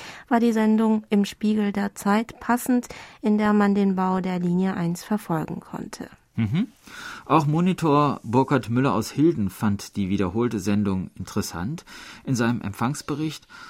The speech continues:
Speaker 2: vom dreißigsten Mai kommentierte Herr Müller, die Sendereihe im Spiegel der Zeit finde ich,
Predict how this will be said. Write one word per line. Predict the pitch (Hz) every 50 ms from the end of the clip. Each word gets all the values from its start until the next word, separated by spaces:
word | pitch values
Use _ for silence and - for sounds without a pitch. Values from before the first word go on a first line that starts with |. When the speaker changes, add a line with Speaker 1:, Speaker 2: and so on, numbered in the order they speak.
| - _
Speaker 2:
vom | - - 113 104 98
dreißigsten | 87 - - 95 110 - - 120 - - - 101
Mai | 90 90 95 117 151 180
kommentierte | - - 135 113 110 104 - 110 107 101 - 104
Herr | 95 95
Müller, | 87 87 98 120 143 156 165 156 - - - - - - - - - - - - - - _ -
die | 117 110 104
Sendereihe | 101 117 127 165 185 175 - 151 156 151 87
im | 107 110
Spiegel | - - - - 175 - 160 135
der | 117 113
Zeit | - - - 117 127 170 208 220 -
finde | - - 135 131 127
ich, | 120 135 131 - -